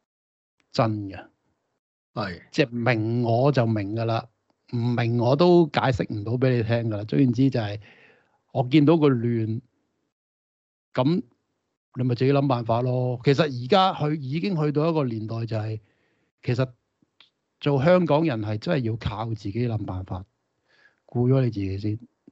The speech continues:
Speaker 1: 即係等於你話叫人哋儲糧一樣啫嘛。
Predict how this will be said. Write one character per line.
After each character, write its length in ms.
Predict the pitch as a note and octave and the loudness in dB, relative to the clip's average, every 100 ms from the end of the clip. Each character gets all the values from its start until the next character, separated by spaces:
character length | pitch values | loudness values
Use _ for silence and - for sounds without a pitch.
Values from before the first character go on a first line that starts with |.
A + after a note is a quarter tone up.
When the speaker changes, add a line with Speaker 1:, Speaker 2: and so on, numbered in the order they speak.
| _ | _
Speaker 1:
即 120 | - F#3+ | 2 4
係 20 | |
等 240 | C#3 F3 | 4 2
於 200 | D3+ G#2+ - | 2 0 -4
你 320 | A#2+ A#2 B2+ | -12 -4 -2
話 320 | C3+ A2 A2 - _ _ _ _ _ _ _ _ | 0 0 -2 -8 _ _ _ _ _ _ _ _
叫 160 | C3+ | 0
人 160 | A#2+ G#2 | 0 -2
哋 120 | A#2 | -4
儲 280 | A#2 - A#2+ | -6 -4 -2
糧 180 | A#2 F#2 C3+ | -2 0 0
一 100 | C3 | 0
樣 120 | G#2 | 0
啫 100 | A#2+ | -2
嘛。 340 | A#2 A2 G#2 | -2 -2 -6